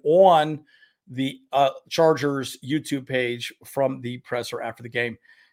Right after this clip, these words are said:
"Defense is so bad, giving receivers ten yards of space, can't do it." Cannot do it, especially against the, the Chiefs. You can't do it because the Chiefs are just gonna carve you up, and you saw it. Lifelong Charger fan, uh, how are we gonna have a winning season? I'm gonna talk more about the winning season a little later on. But again, we could be sitting at four and two. I really sh-,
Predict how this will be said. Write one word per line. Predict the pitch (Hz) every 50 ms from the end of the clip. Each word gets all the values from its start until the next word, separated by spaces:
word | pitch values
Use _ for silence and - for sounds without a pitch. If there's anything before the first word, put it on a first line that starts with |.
| _ -
"Defense | 170 156 156 156 120
is | 127 120
so | - 151 139
bad, | 127 143 139 139 135
giving | 120 143 135 143 139
receivers | 131 120 - 139 131 127 - -
ten | - 143 135
yards | 135 127 120 113
of | 113 107
space, | - - 143 143 139 127
can't | - - 120 107 95 -
do | - 107 101
it." | - - _ - _ _ _
Cannot | - - 185 190 202 196
do | 165 180
it, | 165
especially | 147 - - 151 139 - 143
against | 131 131 131 120 120 -
the, | - 123 120 127 -
the | 117 113
Chiefs. | 113 - - 104 127 - - -
You | 139 131 127
can't | 127 - - 135 117 -
do | 117 107
it | -
because | 113 120 139 127 113
the | 110
Chiefs | - 175 160 131
are | 131
just | 127 120
gonna | - 123 117
carve | - - 127 117 113
you | 113 110 117
up, | 120 - -
and | 143 135
you | 127
saw | - - 175 170 147 -
it. | - - _ _ _ _ _ _ _ _ _ _ _ _ _
Lifelong | - 156 156 151 - 165 160 143
Charger | - 170 180 170 165
fan, | 160 170 180 170 170 170 165 165 156 127 - _ _ _ _ _ -
uh, | 139 123 123 123 127 135 - - _ _ _ -
how | - 160
are | 156
we | 147 151
gonna | 151 143
have | 143 143 135
a | 135
winning | 127 131 131 131 120
season? | - - 165 165 151 135 151
I'm | 147 147
gonna | 147
talk | - - 160 170
more | 165 165
about | 151 156 147
the | -
winning | 135 135 139 135 135
season | 131 - 135 127 120 127
a | 123
little | 120 120 120
later | 117 120 117 120
on. | 120 123 123 120
But | 120 127
again, | 131 127 175 185 165
we | 170 165
could | - 269 254
be | 254
sitting | 185 - 214 185 165
at | 135
four | - - 147 143
and | 127 113
two. | - - 117
I | 110
really | 131 147 151 170 160 127
sh-, | - -